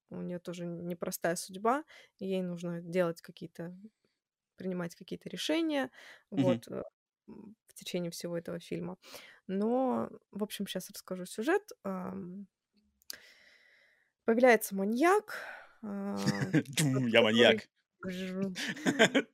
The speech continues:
Speaker 2: Так.
Speaker 1: Вот. И, значит, его начинает кличить создатель ангелов, потому что он ворует девушек, записывает с ними снаф-видео и продаёт их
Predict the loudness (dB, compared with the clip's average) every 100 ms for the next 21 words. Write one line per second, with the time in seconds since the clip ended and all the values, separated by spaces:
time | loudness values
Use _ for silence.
0 | 4 6 6 2 0 -2 -8 -18 -20 _
1 | _ -2 0 0 0 -2 -2 -10 -6 0
2 | 2 4 2 0 -2 0 -2 -2 -2 -2
3 | -2 -8 -8 -14 -6 -4 2 2 2 -4
4 | -2 -2 -2 -4 -8 -10 _ -14 -6 -2
5 | -2 -4 -8 -6 -2 -2 -2 -6 -6 -2
6 | 0 -2 -2 0 0 0 -4 -6 _ _
7 | _ _ _ _ _ _ -6 -4 -2 -2
8 | -2 -2 -2 -4 -6 -4 -4 -4 -6 -4
9 | -4 -4 -2 -2 0 0 0 -6 -14 -6
10 | -6 -4 -4 -4 -4 -4 -8 -12